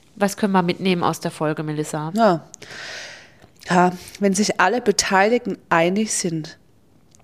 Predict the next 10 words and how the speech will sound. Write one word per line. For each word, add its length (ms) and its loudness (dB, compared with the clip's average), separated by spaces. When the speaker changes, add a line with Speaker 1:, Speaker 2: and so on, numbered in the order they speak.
Speaker 2:
kann 200 0
man 160 2
auch 180 -2
nach 120 -2
einer 300 0
Trennung 340 0
ein 180 0
tolles 360 2
Familienzusammengefüge 1500 -2
haben. 400 -6